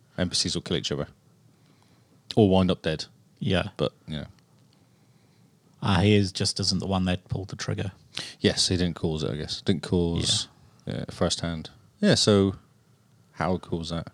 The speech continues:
Speaker 2: That is pretty
Speaker 1: Be
Speaker 2: cool.
Speaker 1: interesting to see what sort of plays come through for this. I think the game's pretty open to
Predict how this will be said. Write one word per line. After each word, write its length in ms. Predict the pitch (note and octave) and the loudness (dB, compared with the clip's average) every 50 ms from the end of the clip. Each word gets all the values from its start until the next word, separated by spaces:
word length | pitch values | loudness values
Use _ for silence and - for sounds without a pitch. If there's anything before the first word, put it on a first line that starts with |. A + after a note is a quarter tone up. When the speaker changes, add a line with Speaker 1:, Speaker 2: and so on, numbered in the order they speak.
| _ _ | _ _
Speaker 2:
That 160 | - D#3 F#3 G3+ | 4 4 6 6
is 120 | F#3 - | 6 4
pretty 180 | - F#3 D3 F3 | 4 4 6 6
Speaker 1:
Be 60 | G#3+ | 6
Speaker 2:
cool. 80 | G3 | 8
Speaker 1:
interesting 240 | C3+ F#3 E3 F#2 A#2+ | 8 6 6 6 4
to 60 | A2 | 4
see 80 | - B2+ | 4 4
what 140 | A2 F#2+ E2 | 4 4 2
sort 220 | - - G2+ F#2 - | 2 2 2 2 2
of 60 | - | 2
plays 180 | G#2+ G#2 G2+ | 2 2 2
come 160 | - - G2 F2+ | 2 0 -2 -2
through 160 | - - D#2 | -2 -4 -6
for 100 | - - | -6 -4
this. 140 | - - - | -4 -4 -2
I 40 | F2 | 0
think 140 | F#2 A#2 G2+ | 0 0 0
the 40 | |
game's 220 | F#2+ G2+ F#2 E2 - | 2 2 2 2 0
pretty 160 | - F2+ E2 | 0 2 2
open 280 | E2+ E2+ - - D2+ D2 | 2 2 2 0 -2 0
to 200 | - - D#2 D2 | 0 -2 -2 -2